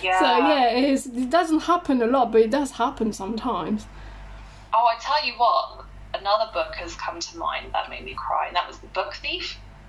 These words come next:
Speaker 2: Oh yes, I did cry on that one too. That was so
Speaker 1: Yeah.
Speaker 2: good. Yeah, uh, yeah, that was so good. Oh, thinking about it, I want to read that again. That was very good.
Speaker 1: That, that's a good book.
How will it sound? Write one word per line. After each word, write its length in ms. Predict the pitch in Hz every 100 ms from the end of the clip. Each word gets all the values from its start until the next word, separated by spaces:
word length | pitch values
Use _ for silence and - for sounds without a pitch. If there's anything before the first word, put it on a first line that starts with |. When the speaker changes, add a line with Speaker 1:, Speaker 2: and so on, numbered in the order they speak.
| - -
Speaker 2:
Oh 360 | 294 277 240
yes, 600 | 226 214 226 220 - - - - -
I 80 | 233
did 160 | 240
cry 220 | 233 233
on 100 | 220
that 160 | 226 233
one 180 | 226 226
too. 400 | 240 208 196 208 - - - -
That 240 | 247 233
was 100 | 220
so 200 | - 233 220
Speaker 1:
Yeah. 60 | 226
Speaker 2:
good. 360 | 220 214 208 - -
Yeah, 400 | 226 233 220 220 - -
uh, 280 | 247 240 233
yeah, 300 | 233 226 214
that 300 | 220 240 233
was 140 | 220
so 220 | - 240 226
good. 400 | 220 226 208 - - - - - -
Oh, 160 | 254 226
thinking 380 | 214 254 262 226
about 180 | 208 202
it, 40 |
I 60 | 294
want 240 | 320 302
to 80 | 240
read 240 | 220 240 -
that 140 | -
again. 400 | 202 214 143 214 - - - - -
That 180 | 262
was 160 | 220 214
very 220 | 226 214
good. 80 | 208
Speaker 1:
That, 280 | 202 - - - -
that's 220 | - -
a 20 | -
good 260 | - - -
book. 440 | 151 147 151 -